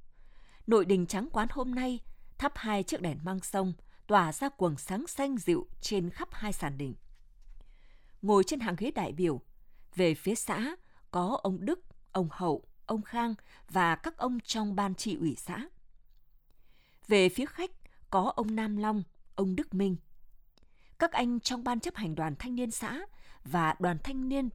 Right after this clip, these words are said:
tiểu đoàn bốn hai sáu đều ngồi xếp trên mặt sàn đình. Người dân đến xem văn nghệ đã bu kín các cửa dọc hiên đình.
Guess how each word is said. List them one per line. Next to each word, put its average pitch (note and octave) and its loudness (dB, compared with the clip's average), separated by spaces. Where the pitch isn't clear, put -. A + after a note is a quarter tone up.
tiểu D3+ 4
đoàn D3+ -2
bốn E3+ -2
hai A3+ -6
sáu F3+ -4
đều F3 6
ngồi E3+ 4
xếp F3 0
trên G#3 0
mặt D#3+ -4
sàn D3+ -4
đình. C3 -4
Người A3+ 8
dân D4 0
đến A#3+ 2
xem D4 -4
văn C4+ -4
nghệ F#3 2
đã - 0
bu F#3+ -2
kín G#3+ 0
các F4 -4
cửa D#3 2
dọc - -8
hiên A3 -4
đình. D3 -2